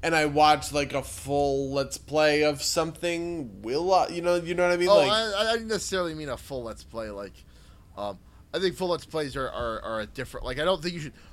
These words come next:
Speaker 2: watch a full Let's Play and then decide to play the game or not, 'cause I, I, I do think that that's, that's not always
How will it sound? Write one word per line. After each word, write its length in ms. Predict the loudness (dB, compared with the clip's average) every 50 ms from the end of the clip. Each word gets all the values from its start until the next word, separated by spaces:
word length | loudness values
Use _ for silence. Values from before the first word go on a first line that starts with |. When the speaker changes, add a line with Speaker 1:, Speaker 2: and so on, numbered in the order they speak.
| -4
Speaker 2:
watch 280 | 2 4 4 4 4 2
a 40 | -4
full 200 | -2 -2 2 4
Let's 220 | 4 2 2 0
Play 400 | -4 -2 0 0 0 -2 -4 -8 -10 -16 -20 -14 -12
and 120 | -8 -6
then 240 | -6 -6 -6 -8 -12 -12
decide 340 | -12 -6 -2 -2 -2 -2 -4
to 60 | -6
play 180 | -6 -6 -6
the 100 | -6 -6
game 260 | -8 -8 -8 -8 -8 -10
or 40 |
not, 240 | -10 -8 -8 -8 -8
'cause 140 | -10 -10 -10
I, 60 | -10
I, 320 | -8 -8 -8 -8 -6 -6 -8
I 40 | -8
do 200 | -8 -8 -10 -10
think 200 | -8 -10 -12 -12
that 140 | -14 -10 -6
that's, 300 | -6 -6 -6 -8 -14 -12
that's 280 | -10 -10 -10 -10 -8
not 160 | -8 -6 -6
always 460 | -6 -6 -6 -8 -10 -12 -14 -16 -18